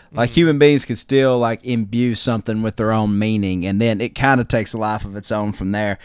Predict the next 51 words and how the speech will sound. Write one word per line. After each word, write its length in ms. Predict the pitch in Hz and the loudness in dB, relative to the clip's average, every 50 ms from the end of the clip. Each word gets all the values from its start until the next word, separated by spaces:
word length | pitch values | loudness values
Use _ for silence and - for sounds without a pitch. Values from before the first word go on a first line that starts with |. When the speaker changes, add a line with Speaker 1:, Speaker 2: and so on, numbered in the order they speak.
| - - - - _ _ _ _ | -16 -20 -20 -20 _ _ _ _
Speaker 1:
Like, 440 | - 143 151 147 135 - - - - _ _ _ _ - _ _ _ _ _ _ - 220 220 240 _ _ _ _ _ _ _ _ _ _ _ _ _ _ _ 202 214 | -2 0 0 0 0 -6 -12 -20 -20 _ _ _ _ -20 _ _ _ _ _ _ -20 -20 -20 -20 _ _ _ _ _ _ _ _ _ _ _ _ _ _ _ -16 -12
you 800 | 180 156 165 220 247 262 269 254 247 240 233 220 202 185 170 156 | -6 -2 2 2 4 4 4 2 2 2 0 -2 -4 -6 -6 -4
seem 340 | - - 180 175 170 160 | 0 4 4 4 4 4
to, 140 | - - 160 151 | 4 4 4 6
I 60 | 147 | 6
mean, 180 | 139 147 143 | 4 4 2
just 180 | 135 143 139 - | 0 -2 -4 -2
from, 140 | - 131 123 | 0 2 2
like, 160 | 123 120 107 | 2 2 0
listening 320 | 123 135 127 - - 113 | -2 -2 -2 -2 -4 -6
to 80 | 101 113 | -6 -6
this, 140 | 101 - - | -6 -4 -2
you 100 | 151 147 | -2 -2
seem 380 | - - - 143 135 123 113 | -2 0 2 2 2 2 0
to 500 | - - - 120 117 117 110 110 107 104 101 98 | -2 -2 0 0 2 2 2 2 0 -2 -4 -6
have 220 | - 113 117 104 98 | -4 -4 -4 -2 -2
had 260 | 120 123 120 113 95 | -2 -2 -2 -2 -4
some 220 | - - 104 98 | -6 -6 -6 -8
experiences 600 | 87 78 - - - 113 110 107 101 - 101 98 | -8 -10 -10 -8 -6 -4 -4 -4 -6 -8 -8 -8
of 120 | 104 98 90 | -8 -8 -6
your 160 | 85 95 101 | -6 -4 -4
own 240 | 104 104 101 92 90 | -4 -4 -6 -6 -8
that 160 | 87 73 69 | -10 -10 -10
kind 300 | - 107 101 98 98 90 | -8 -8 -6 -6 -6 -8
of 260 | 85 82 - - - - - - - - - _ _ _ _ | -10 -12 -14 -18 -20 -20 -20 -20 -20 -20 -20 _ _ _ _
preempted 540 | - 113 101 104 104 101 90 - - 87 78 | -6 -4 -4 -2 -4 -4 -8 -10 -12 -12 -10
a 60 | 82 | -8
lot 240 | 85 90 87 78 76 | -8 -8 -6 -8 -8
of 80 | 71 50 | -10 -12
this, 500 | 50 50 50 - - - - - - - _ _ | -14 -14 -12 -10 -10 -10 -10 -10 -14 -18 _ _
right? 340 | - 101 104 107 104 - - - _ _ _ _ _ _ _ _ _ - | -4 -2 -2 0 -2 -4 -6 -12 _ _ _ _ _ _ _ _ _ -4
Like, 140 | 123 139 | -4 -2
Speaker 2:
Yeah, 100 | 170 175 | 0 0
Speaker 1:
that 100 | 185 170 | 2 2
Speaker 2:
a 40 | 196 | 2
Speaker 1:
you, 60 | 214 | 0
Speaker 2:
little, 160 | 208 180 196 202 | 2 2 2 2
Speaker 1:
that 140 | 185 - | 2 2
you 100 | 220 226 | 0 -2
Speaker 2:
a 60 | 226 - | -2 -2
little 120 | 196 190 | -2 2
Speaker 1:
might 180 | 196 202 208 - | 4 4 4 4
Speaker 2:
bit. 80 | - 196 | 4 4
Speaker 1:
not, 280 | 202 202 196 - - | 4 4 2 0 -2
might 200 | 196 196 202 190 | 0 0 0 2
not 160 | 190 185 175 | 2 0 0
have 100 | 156 147 | 0 0
been 100 | 156 160 | -2 -2
able 200 | 156 160 151 143 | 0 0 0 -2
to 60 | 135 127 | -2 -2
make 260 | 127 131 131 120 | -2 -2 -4 -4